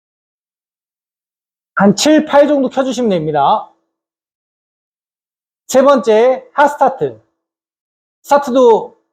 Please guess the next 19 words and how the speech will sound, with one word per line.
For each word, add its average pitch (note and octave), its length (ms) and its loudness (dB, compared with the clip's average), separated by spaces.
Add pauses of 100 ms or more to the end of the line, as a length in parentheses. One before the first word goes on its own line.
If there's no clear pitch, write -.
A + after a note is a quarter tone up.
(420)
센 C#4+ 300 -2
게 C#4 100 2
좋기 G3 300 -4
때문에 F#3+ 260 2
한 F#3 220 0
육, F3+ 200 -2
칠 C#4 220 -2
정도 A#3 300 2
이렇게 D3 480 -2
켜주시면 A#3+ 420 -2
됩니다. D#3 560 -2 (1160)
그다음에 G3 560 2
전격 G3 440 0
방지 A3+ 300 0
기능, D3 420 -4 (1500)
이것도 G3+ 360 4
온으로 B3 280 2
켜주시면 A#3 420 -2
됩니다. C#3 440 -8